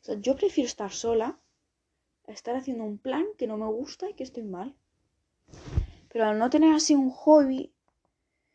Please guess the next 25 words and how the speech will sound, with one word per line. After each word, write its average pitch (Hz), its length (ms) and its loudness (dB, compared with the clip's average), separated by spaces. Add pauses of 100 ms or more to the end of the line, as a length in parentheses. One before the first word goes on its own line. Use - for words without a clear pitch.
(880)
me 247 80 4
distraigo, 269 360 4
pues, 277 160 -2
yo 277 120 0
qué 302 60 0
sé, 302 160 6
viendo 269 380 2 (1160)
directos 254 440 2
de 220 120 0
Twitch. 269 220 0
Y - 20 6
hay, 247 320 4
hay 302 160 6
mi-, 349 300 4
mil 277 400 2
cosas 330 320 2
que 277 60 -2
me 247 80 2
gustaría 226 440 -2
hacer, 214 380 -4
pero 202 280 -8 (140)
no 247 340 2
las 320 280 4
hago 311 240 8
porque, 254 380 -8